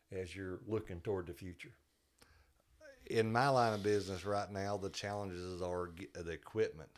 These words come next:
Speaker 2: Um, trucks is back ordered. Um, Miller Industries is, is backlogged on their chassis. Um, you're, a lot of people that dealt with Harleys know that you paid a thousand dollars down and got a vin number,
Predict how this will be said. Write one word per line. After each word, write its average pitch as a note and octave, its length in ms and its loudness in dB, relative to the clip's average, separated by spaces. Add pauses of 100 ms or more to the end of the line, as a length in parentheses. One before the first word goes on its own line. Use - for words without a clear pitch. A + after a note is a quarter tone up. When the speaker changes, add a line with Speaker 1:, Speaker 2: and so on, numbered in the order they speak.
(540)
Speaker 2:
Um, E2+ 540 -6 (340)
trucks A2+ 420 2
is F2+ 100 -6
back F2 400 -4
ordered. D#2 420 -10 (300)
Um, D#2+ 520 -12 (520)
Miller G2+ 460 2
Industries F2 600 -6
is, D#2 100 -14 (320)
is E2 160 -8
backlogged F2 720 -4
on F2+ 160 -6
their E2 180 -8
chassis. E2+ 480 -6 (520)
Um, E2 400 -6 (160)
you're, G2 420 -2 (400)
a F2+ 60 -4
lot G#2 180 4
of - 80 -4
people F#2 500 -4 (200)
that F#2+ 360 -6
dealt G2+ 200 0
with F2+ 140 -6
Harleys G2+ 560 2
know F#2+ 320 0
that F2 220 -6 (500)
you G2 120 -4
paid G#2+ 200 2
a G2 60 -2
thousand G#2+ 320 0
dollars G2 280 2
down G#2+ 200 0
and G2+ 100 -4
got F#2+ 140 0
a F#2 60 0
vin G2+ 340 0
number, F2 440 -6